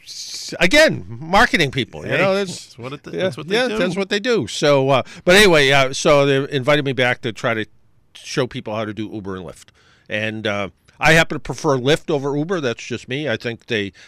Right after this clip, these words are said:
Speaker 1: they do a little bit more with their drivers as far as screening them and stuff. And I think as far as, um, accuracy of the app, depends where you are. I think the, uh, Lyft app works a little bit better.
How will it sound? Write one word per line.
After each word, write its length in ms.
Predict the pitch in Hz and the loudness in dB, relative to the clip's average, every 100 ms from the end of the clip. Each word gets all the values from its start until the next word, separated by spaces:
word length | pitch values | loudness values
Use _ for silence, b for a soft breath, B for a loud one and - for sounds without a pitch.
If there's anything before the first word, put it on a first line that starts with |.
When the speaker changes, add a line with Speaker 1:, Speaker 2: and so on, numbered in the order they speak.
| B | B
Speaker 1:
they 100 | 131 | -2
do 200 | 117 165 | 4 4
a 40 | |
little 260 | 156 175 175 | 4 2 0
bit 200 | 175 151 | -2 -4
more 760 | 147 147 151 151 147 147 139 135 | -4 -2 0 0 2 2 0 -2
with 320 | 123 123 _ | -4 -8 _
their 240 | 131 117 107 | -4 -2 -4
drivers 1080 | 92 101 101 104 117 127 120 120 120 104 | -10 -14 -8 -6 -4 -4 -6 -6 -8 -10
as 100 | 101 | -14
far 300 | - 107 104 | -8 -6 -6
as 200 | 98 87 _ | -8 -12 _
screening 480 | - - 120 120 120 | -20 -12 -10 -8 -8
them 160 | 120 117 | -8 -10
and 80 | - | -10
stuff. 260 | 120 110 _ B B B | -8 -8 _ B B B
And 520 | 107 110 110 107 101 - b b | -6 -6 -6 -10 -14 -18 b b
I 100 | 117 | -8
think 320 | - 120 - | -6 -8 -8
as 140 | 110 92 | -12 -10
far 320 | - 107 107 | -8 -4 -4
as, 240 | 101 - | -8 -12
um, 400 | 71 90 87 82 _ _ _ _ _ - | -16 -14 -16 -18 _ _ _ _ _ -4
accuracy 640 | 131 135 147 127 - 127 | -2 -2 -6 -6 -6 -6
of 60 | 110 | -6
the 140 | 107 | -8
app, 360 | 110 127 - - _ _ _ _ | -6 -8 -8 -14 _ _ _ _
depends 320 | 123 135 120 | -10 -6 -8
where 140 | 127 120 | -6 -8
you 80 | |
are. 240 | 107 123 135 | -6 -4 -4
I 40 | |
think 240 | 110 110 101 | -6 -10 -10
the, 280 | 107 104 - | -12 -14 -14
uh, 260 | 95 90 | -10 -10
Lyft 340 | 92 113 123 107 | -10 -8 -8 -6
app 200 | 95 - | -10 -12
works 200 | 95 - | -16 -16
a 40 | |
little 120 | 85 | -16
bit 100 | 78 | -16
better. 200 | - - | -20 -20